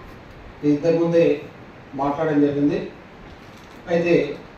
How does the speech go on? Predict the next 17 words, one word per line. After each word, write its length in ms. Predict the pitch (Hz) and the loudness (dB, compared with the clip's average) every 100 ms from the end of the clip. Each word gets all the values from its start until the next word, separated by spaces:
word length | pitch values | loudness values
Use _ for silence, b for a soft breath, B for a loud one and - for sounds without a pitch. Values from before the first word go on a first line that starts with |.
| - - - - - - - - - - | -20 -20 -20 -20 -20 -20 -20 -20 -20 -8
మీ 100 | 165 180 | 0 2
అందరికీ 340 | 170 202 202 196 180 | 4 2 2 0 2
ఒక 80 | 165 | 2
విజ్ఞప్తి 380 | 147 165 160 151 | 0 0 -2 -2
ఏంటంటే, 320 | 147 147 151 196 - - - - - - - - - - - - 151 180 | -2 0 0 -2 -4 -16 -20 -20 -20 -20 -20 -20 -20 -20 -20 -8 -2 0
ఏదైతే 360 | 190 185 185 175 151 - 254 | 0 -2 -2 -4 -4 -6 4
<clears throat> 380 | 240 190 160 147 | 4 4 0 2
మీరందరూ 460 | 170 156 180 202 196 | 2 2 2 2 4
కూడా 140 | 170 147 - - - - - - - - - - - - - - - - - - - - 165 | 2 0 -4 -14 -20 -20 -20 -20 -20 -20 -20 -20 -20 -20 -20 -20 -20 -20 -20 -20 -18 0 2
ఎస్డబ్ల్యూ 440 | 175 202 202 202 190 170 | 4 2 0 4 4 6
ఐఎన్టీయూసీ 540 | 175 180 175 175 170 165 | 4 2 2 2 2 0
నుండి 220 | 160 170 151 143 - - 147 | 0 0 -2 -4 -8 -6 0
వైదొలిగి 520 | 175 180 190 185 220 - - - - 165 | 2 2 2 0 -6 -8 -16 -20 -10 0
తెలంగాణ 360 | 180 185 190 180 151 | 2 2 0 0 0
జాతీయ 340 | 190 190 190 185 | -2 -2 -2 0
మజ్దూర్ 340 | 151 170 175 | -2 -2 -2
యూనియన్గా 380 | 175 170 165 160 | 0 -2 -2 -2